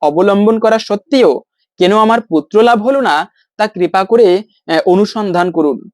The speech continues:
রাজার এই প্রকার কাতরোক্তি শ্রবণে ব্যথিত রাজভক্ত পুরোহিত ব্রাহ্মণগণ রাজার মঙ্গলের জন্য গভীর বনে যেতে, বনে গিয়ে ত্রি-, ত্রিকালজ্ঞ মুনি ঋষির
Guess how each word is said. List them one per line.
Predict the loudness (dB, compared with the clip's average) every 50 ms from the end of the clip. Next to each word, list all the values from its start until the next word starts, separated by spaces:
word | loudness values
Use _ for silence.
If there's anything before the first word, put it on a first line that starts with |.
| _ _ _ _ -4
রাজার | -2 0 0 0 0 0 0 0 0
এই | 2 0 0
প্রকার | 0 -2 -4 -2 -2 -4 -4
কাতরোক্তি | -4 -4 -6 -6 -4 -4 -2 -2 -2 -2 _ _ -8 -8
শ্রবণে | -8 -8 -6 -2 -2 0 2 2 2 0 -2 -4 -6 _ _ _ -10 -4 0
ব্যথিত | 2 2 2 2 0 -2 -2 0 0
রাজভক্ত | 2 2 2 2 0 -2 -4 -4 -4 -4 -4 _ -8
পুরোহিত | -8 -4 -2 -2 -2 0 -2 -4
ব্রাহ্মণগণ | -4 -4 -2 -2 -2 -2 -2 -4 -4 -2 0 0 0 0 -2 -4 -10 -18 _ _ _ -6
রাজার | -2 0 0 0 2 0 0 0
মঙ্গলের | 0 -2 -4 -4 -2 0 2 2 2 2
জন্য | 2 2 0 0 0 -2 -4 -6 -8 _ _ _ _ -12 -6 -2
গভীর | 0 0 2 2 0 0 0
বনে | 0 0 2 2 0
যেতে, | 0 0 -2 0 0 0 0 0 -4 _ _ _ _ -8 -4 0
বনে | 2 2 2 2 2 0
গিয়ে | 2 2 0 0
ত্রি-, | -2 -2 -4 -4 -4 -6 -6 -6
ত্রিকালজ্ঞ | -6 -2 0 0 2 2 2 0 0 0 0
মুনি | 0 0 0 0
ঋষির | 0 0 -2 0 0 2 2 2 0